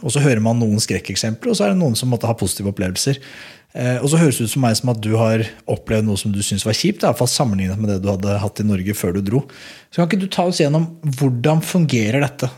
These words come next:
Nå, så for å prøve å, det sitter helt sikkert andre unge, eh,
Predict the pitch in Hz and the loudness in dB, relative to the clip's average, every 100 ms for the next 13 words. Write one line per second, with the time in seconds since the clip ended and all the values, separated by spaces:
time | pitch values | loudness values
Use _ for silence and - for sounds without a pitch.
0 | 190 147 143 139 151 151 156 156 139 135 | -2 0 0 -2 -2 0 2 2 4 4
1 | 135 131 131 147 143 131 156 151 139 139 | 2 0 -2 -2 -2 0 0 0 -2 -2
2 | 151 120 107 127 104 101 110 113 113 117 | 0 2 2 2 2 2 2 2 0 0
3 | 117 113 110 110 113 117 117 | -2 -2 -2 -2 -4 -4 -6